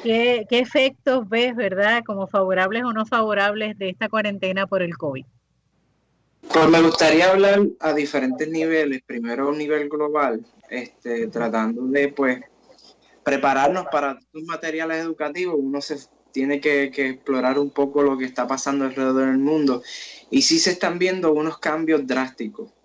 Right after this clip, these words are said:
Speaker 1: Ujú.
Speaker 2: Concuerdo con lo que dice Ruth, en que tenemos que aprovechar este momento para reflexionar. Porque estamos viendo que la, la naturaleza tomó decisión y dijo, "Yo me voy a, a unir a estas, a estas
Speaker 1: <laughs>
Speaker 2: luchas de,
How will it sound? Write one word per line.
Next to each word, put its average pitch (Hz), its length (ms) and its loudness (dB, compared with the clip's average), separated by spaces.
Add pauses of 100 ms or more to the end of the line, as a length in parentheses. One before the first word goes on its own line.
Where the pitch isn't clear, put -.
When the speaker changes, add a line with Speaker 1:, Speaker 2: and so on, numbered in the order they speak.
(420)
Speaker 1:
Ujú. 180 320 -12
Speaker 2:
Concuerdo 135 760 2
con 165 400 0
lo 151 140 2
que 139 160 0
dice 131 500 -2
Ruth, 165 360 -4 (640)
en 131 140 -4
que 131 120 -2
tenemos 131 400 0
que 156 300 -2
aprovechar 147 460 0
este 151 220 -4
momento 160 420 -6
para 139 180 -2
reflexionar. 135 760 -4 (800)
Porque 135 220 0
estamos 135 360 0
viendo 175 360 0
que 143 100 0
la, 127 140 -2
la 123 180 -6
naturaleza 127 760 0
tomó 135 280 2
decisión 147 480 0
y 135 60 2
dijo, 143 240 4
"Yo 123 160 0
me 131 80 4
voy 151 220 4
a, 156 220 4
a 151 260 0
unir 151 300 0
a 135 120 0
estas, 147 360 -10 (380)
a 139 100 -2
estas 185 280 0
Speaker 1:
<laughs> - 20 0
Speaker 2:
luchas 160 460 -2
de, 135 380 -4